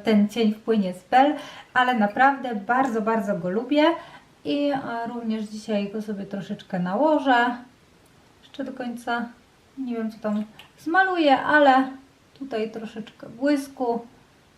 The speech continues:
a nawet jakbym, wiecie, się zdecydowała, e, na jakiś trochę inny kolor nałożyć na górę, to on również świetnie się sprawdza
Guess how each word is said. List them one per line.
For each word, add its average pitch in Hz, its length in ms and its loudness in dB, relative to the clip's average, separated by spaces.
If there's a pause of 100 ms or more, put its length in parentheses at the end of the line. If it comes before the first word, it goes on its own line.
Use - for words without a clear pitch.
(160)
a 226 140 0
nawet 262 360 4
jakbym, 233 460 -4
wiecie, 233 280 -8
się 214 160 -10
zdecydowała, 233 1000 2 (800)
e, 233 460 -6
na 247 120 0
jakiś 254 360 -8
trochę 254 300 0
inny 339 280 -2
kolor 262 380 4
nałożyć 254 480 0
na 247 160 -2
górę, 254 500 2 (140)
to 226 320 4
on 220 140 0
również 220 440 -4
świetnie 214 360 -2
się - 120 -18
sprawdza 202 540 -2